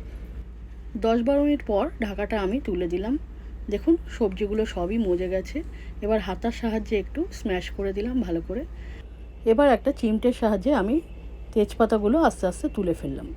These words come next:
তুলে আমি মিক্সার গ্রাইন্ডারে সমস্ত পেস্টটা নিয়ে একটা স্মুথ পেস্ট আমি একটু ঠান্ডা হলে তৈরি করে নেব।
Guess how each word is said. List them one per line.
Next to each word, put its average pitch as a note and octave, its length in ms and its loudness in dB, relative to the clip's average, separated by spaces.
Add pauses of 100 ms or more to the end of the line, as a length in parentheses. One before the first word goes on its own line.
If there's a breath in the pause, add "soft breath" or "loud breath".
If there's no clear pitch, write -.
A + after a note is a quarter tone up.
(320 loud breath)
তুলে B3+ 220 8
আমি B3 220 8
মিক্সার B3+ 420 4
গ্রাইন্ডারে C4 440 4
সমস্ত G3+ 460 -2
পেস্টটা F#3+ 500 0
নিয়ে F3+ 260 4 (400 loud breath)
একটা F#3+ 320 0
স্মুথ B3 440 4 (140)
পেস্ট G#3 340 2
আমি G3 180 2 (600 loud breath)
একটু A3+ 220 0
ঠান্ডা G3 360 2
হলে G#3 200 2
তৈরি E3+ 260 2
করে C3+ 220 -4
নেব। - 140 -6